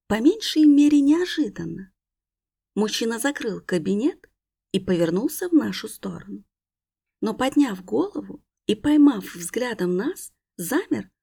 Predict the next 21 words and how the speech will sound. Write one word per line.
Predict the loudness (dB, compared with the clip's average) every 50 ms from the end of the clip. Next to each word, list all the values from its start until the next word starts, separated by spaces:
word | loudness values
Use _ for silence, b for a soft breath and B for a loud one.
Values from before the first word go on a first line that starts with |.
| _ _
так | -4 -4 -4 -2
и | -2 2
не | 2 2
сделав | 2 2 -2 -4 -4 -4 -4 -8 -10
шаг. | -12 -10 -10 -10 -12 -14 _ -20 -20 _ _ _ _ _ _ _ _ _ _ _ _ _ _ _ _ _
Так | _ -6 -6 -4 -2
мы | 0 0 0
и | 0
стояли | -2 -4 -4 -4 -2 -2 -2 -2 -2 -4
по | -6 -8 _ _ -6 -4
разным | -4 -4 -6 -4 -6 -6 -4
концам | -4 -6 -6 -6 -6 -6 -8 -8
коридора. | -4 -4 -2 -2 -2 -2 -4 -6 -8 -10 -14 -20 _ _ _ _ _ _ _ _ _ _ _ _ _ _ _ _ _ _ -4
Но | -4
если | -2 0 0 -2 -2 -4 -6 -6
для | -6 -4 -6 -4 -2
меня | 0 2 2 0 0 -2 -8 -10 _ _
эта | -10 -8 -6 -8
встреча | -8 -8 -10 -8 -8 -6 -6 -8 -8 -8
являлась | -4 -2 -2 0 -2 -2 -4 -4 -6 -6 -6 -6
неожиданностью, | -6 -4 -4 -4 -4 -6 -4 -2 -2 -2 -2 -4 -6 -10 -14 -16 -16 -18